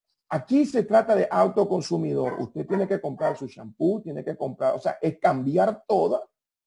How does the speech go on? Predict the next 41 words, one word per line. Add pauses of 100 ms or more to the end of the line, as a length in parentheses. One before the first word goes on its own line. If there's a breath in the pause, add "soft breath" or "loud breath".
(180)
la (360)
porquería,
discúlpeme
eso,
la
porquería
que
estamos
comprando (680)
con
algo
bueno.
¿Por
qué?
Porque
yo
me
merezco
lo
mejor. (760)
Y
tengo
un
producto
que
me
está
dando
lo
mejor
a
mí.
¿Por
qué
no
voy
a
comprar
en
mi
tienda?